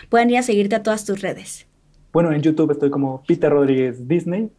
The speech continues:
Speaker 2: y en Instagram como Peter R D Z L. Todo el mundo me dice que tengo un nombre de usuario muy complicado, pero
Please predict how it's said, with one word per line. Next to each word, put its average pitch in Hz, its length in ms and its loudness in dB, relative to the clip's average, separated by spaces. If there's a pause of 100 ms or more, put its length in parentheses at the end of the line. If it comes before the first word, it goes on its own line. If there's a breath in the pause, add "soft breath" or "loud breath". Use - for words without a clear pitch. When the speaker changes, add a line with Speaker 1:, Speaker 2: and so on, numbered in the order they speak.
(180)
Speaker 2:
y 120 280 -2
en 117 180 -4
Instagram 120 580 -6
como 117 380 -10 (200)
Peter 196 440 -2 (180)
R 147 320 2
D 127 200 -4
Z 127 480 -8 (220)
L. 135 340 -6 (400 soft breath)
Todo 156 80 -4
el 202 100 0
mundo 220 60 2
me 214 40 2
dice 240 120 0
que 208 80 2
tengo 165 220 0
un 180 100 2
nombre 175 180 4
de - 40 4
usuario 165 200 2
muy 170 120 0
complicado, 156 540 2
pero 156 160 4